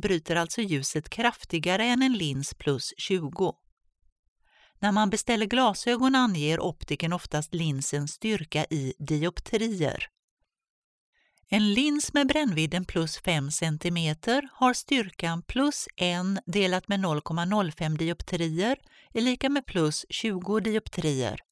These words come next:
En lins med brännvidden minus tjugo centimeter har styrkan minus ett delat med noll komma tjugo dioptrier är lika med minus fem dioptrier. Osynligt ljus.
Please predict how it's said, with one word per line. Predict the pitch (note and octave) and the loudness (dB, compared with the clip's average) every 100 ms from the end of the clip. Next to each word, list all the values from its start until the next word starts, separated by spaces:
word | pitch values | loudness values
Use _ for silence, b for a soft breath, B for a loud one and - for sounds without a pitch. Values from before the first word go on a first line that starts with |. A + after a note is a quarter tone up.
| _ _ _ _ b b b | _ _ _ _ b b b
En | F#3 F3+ | 0 2
lins | G3 E3 - | 2 0 -2
med | F3+ E3+ | -2 0
brännvidden | F#3+ G3 F3 E3 D3 D#3 D#3+ | 0 0 2 0 0 0 0
minus | F3 G3 G3 G#3 - | 0 0 2 0 0
tjugo | A#3+ A3 F#3 G3 | -2 -2 -2 -2
centimeter | G#3+ G3+ A3 G3+ G#3 G3 - B3 C#4+ b b b | 0 0 0 0 0 0 0 -2 -2 b b b
har | A#3+ | -2
styrkan | - - C#4+ F3+ - E3+ F3 | -2 0 0 0 -2 -2 2
minus | A3 B3 C4 C4+ - - | 4 4 4 2 -2 -4
ett | E3 - | -4 -4
delat | D#3+ F3 E3+ F3 | -2 2 2 2
med | F#3+ | 0
noll | D#3+ C#3+ | 2 0
komma | - D3+ D3+ | -2 -2 0
tjugo | G3+ F3 F#3 | 0 0 0
dioptrier | G3 A3+ - - F3+ E3 D#3 E3+ E3 B B B | 0 0 -2 -2 0 2 2 2 0 B B B
är | A3+ | 0
lika | A#3+ B3+ | 0 2
med | C4 A#3 | 4 4
minus | D3+ D3 D3 D#3 | 4 0 -2 -4
fem | - B3 G#3+ | -2 2 2
dioptrier. | G3+ G3 - D3+ D3 B2 D#2 - _ _ _ _ _ _ _ _ _ _ _ _ _ _ _ _ _ _ _ _ _ _ - | 0 -4 -4 -2 -2 0 -4 -6 _ _ _ _ _ _ _ _ _ _ _ _ _ _ _ _ _ _ _ _ _ _ 0
Osynligt | D#4 A3 - D4 D4+ D#4 C#4 - | 2 4 0 0 2 2 0 -2
ljus. | F2 - - | -6 -4 -6